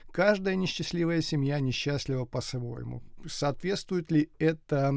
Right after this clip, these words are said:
тому, что вот компания, которая идёт на ребрендинг, у неё там что-то всё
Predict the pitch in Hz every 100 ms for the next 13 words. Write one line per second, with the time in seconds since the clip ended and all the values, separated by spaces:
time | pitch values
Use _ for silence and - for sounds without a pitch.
0 | - 139 123 143 160 156 135 135 - 135
1 | 127 165 156 139 127 113 - - - 135
2 | 151 139 139 135 135 - 127 127 160 226
3 | 185 147 135 143 143 127 - 139 - -
4 | 180